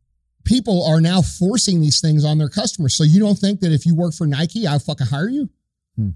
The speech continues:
Speaker 1: Fuck, come here, work for me, bro. We're gonna kick ass.
Speaker 2: Yeah.
Speaker 1: I don't give a fuck. I believe in freedom.
Speaker 2: Yep.
Speaker 1: You see what I'm saying? There's lots of people like me out there.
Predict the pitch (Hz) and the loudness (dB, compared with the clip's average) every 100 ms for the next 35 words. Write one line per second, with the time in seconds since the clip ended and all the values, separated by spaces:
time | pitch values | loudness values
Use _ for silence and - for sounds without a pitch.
0 | _ _ - 240 180 240 254 277 240 - | _ _ -6 -2 0 2 2 0 -2 0
1 | 214 269 202 214 233 226 254 - 202 214 | -2 0 -2 0 0 0 -2 -2 -2 -2
2 | 277 - - - 98 95 - _ - 247 | -2 -4 -6 -6 -6 -6 -10 _ -6 -2
3 | 220 196 131 254 240 165 214 247 175 - | 0 0 0 -2 -2 -2 0 4 4 4
4 | 220 277 104 - _ 107 120 - _ 147 | 0 0 -2 -6 _ -8 -8 -10 _ -2
5 | - 214 - 202 254 220 156 220 233 - | 0 2 2 0 0 0 0 0 -2 0
6 | 269 240 175 170 151 135 127 117 82 | 0 0 0 2 2 2 0 -4 -8